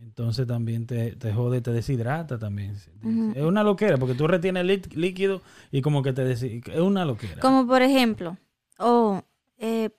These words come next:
Speaker 2: yo estoy a dieta, estoy haciendo
Speaker 1: Y no reba-,
Speaker 2: ejercicio y
Speaker 1: y,
Speaker 2: no
Speaker 1: y, y no
Speaker 2: rebajo.
Speaker 1: rebajo nunca.
Speaker 2: ¿Y, y cómo tú te desayunas? Bueno, yo me hago, eh, me hago seis huevos en la mañana,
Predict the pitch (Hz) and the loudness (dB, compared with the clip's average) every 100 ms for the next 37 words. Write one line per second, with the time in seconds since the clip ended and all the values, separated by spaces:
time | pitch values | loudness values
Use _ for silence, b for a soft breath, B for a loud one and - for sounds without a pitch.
0 | - 214 302 320 359 349 240 220 220 233 | -8 -2 -2 -2 0 2 2 0 0 0
1 | 226 - 214 208 214 - 226 247 254 277 | -2 -6 -6 -4 -6 -6 -4 -4 -2 -2
2 | 269 269 220 127 131 135 - - 107 233 | 0 0 -2 0 2 4 6 4 4 4
3 | 135 233 254 277 269 247 247 247 175 175 | 4 6 6 6 6 6 6 6 8 6
4 | 170 139 156 143 107 - - 277 277 247 | 6 4 2 2 -2 -10 0 2 2 2
5 | 254 330 359 370 339 320 320 302 277 240 | 2 4 4 2 -2 2 4 4 2 2
6 | 233 247 339 370 311 311 320 320 311 302 | 0 2 4 4 2 0 2 2 2 4
7 | 294 294 269 247 269 262 247 247 240 240 | 4 6 6 4 4 4 4 2 0 -2
8 | 247 269 294 269 - 285 277 262 294 302 | -2 0 0 -2 0 4 6 6 6 6
9 | 269 262 247 233 247 294 302 285 269 269 | 4 4 4 4 4 2 2 2 2 0
10 | 262 | -2